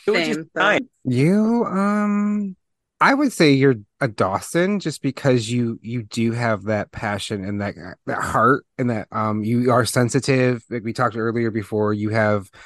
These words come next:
Speaker 3: you know, like, that, I don't know, you, you just have, like, a, a, there's something more Dawson about you, if I had to, like, you know, really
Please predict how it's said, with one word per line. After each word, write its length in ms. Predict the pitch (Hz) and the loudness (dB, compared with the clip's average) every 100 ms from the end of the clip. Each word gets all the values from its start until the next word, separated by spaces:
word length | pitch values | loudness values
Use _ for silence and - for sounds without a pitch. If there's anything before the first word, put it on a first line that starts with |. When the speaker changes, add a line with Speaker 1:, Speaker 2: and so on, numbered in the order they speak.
| - _ _ | -20 _ _
Speaker 3:
you 100 | 120 | -4
know, 160 | 110 95 | -4 -2
like, 160 | 98 - | -6 -6
that, 320 | 117 107 101 - _ _ - | -2 0 -2 -6 _ _ -4
I 40 | |
don't 80 | 165 | 0
know, 80 | 196 | 0
you, 240 | 113 110 - | -2 -4 -8
you 360 | 101 - 131 | -18 -10 -2
just 160 | 143 - | -2 2
have, 140 | 151 | 2
like, 140 | 143 123 - | 2 -2 -8
a, 160 | 104 113 | -10 -10
a, 20 | - - _ _ | -12 -18 _ _
there's 140 | 123 113 | -10 -4
something 200 | 139 139 | -2 2
more 160 | 139 | 2
Dawson 480 | 110 110 107 101 107 | 2 0 0 -2 -6
about 260 | 92 92 85 | -6 -6 -6
you, 140 | 95 | -8
if 80 | 95 | -8
I 60 | 95 | -6
had 160 | 101 | -8
to, 80 | 90 | -6
like, 180 | 92 90 _ | -8 -10 _
you 180 | 98 95 | -14 -12
know, 60 | 87 | -10
really 500 | 90 87 87 87 | -8 -8 -8 -10